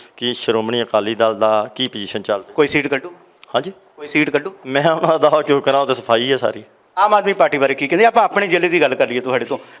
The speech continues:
Speaker 2: ਵੀ ਆਮ ਆਦਮੀ ਪਾਰਟੀ ਬਾਰੇ ਕੀ ਕਹਿਣਾ?
Speaker 1: ਆਮ ਆਦਮੀ ਪਾਰਟੀ ਨੂੰ ਲੋਕਾਂ ਨੇ ਜੋ ਬਾਨਵੇਂ ਦੇ ਵਿੱਚ ਫਤਵਾ ਦਿੱਤਾ ਸੀ,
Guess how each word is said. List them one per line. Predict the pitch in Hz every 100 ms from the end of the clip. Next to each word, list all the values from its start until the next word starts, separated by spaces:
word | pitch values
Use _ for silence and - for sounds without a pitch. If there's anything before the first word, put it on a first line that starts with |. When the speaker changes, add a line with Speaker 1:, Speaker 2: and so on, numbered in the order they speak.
| -
Speaker 2:
ਵੀ |
ਆਮ | 202 208
ਆਦਮੀ | 196 196
ਪਾਰਟੀ | 180 147 160
ਬਾਰੇ | 143 135
ਕੀ | 143
ਕਹਿਣਾ? | - 107 - - - -
Speaker 1:
ਆਮ | 175 208 233 208
ਆਦਮੀ | 180 170 170
ਪਾਰਟੀ | 170 143 131 123 - 143
ਨੂੰ | 135 143
ਲੋਕਾਂ | 120 123 120 135
ਨੇ | 123 123
ਜੋ | 101 123
ਬਾਨਵੇਂ | 113 90 110 113 127 131 127
ਦੇ | 120
ਵਿੱਚ | 113 113
ਫਤਵਾ | - 110 117 113
ਦਿੱਤਾ | 101 - 113
ਸੀ, | 95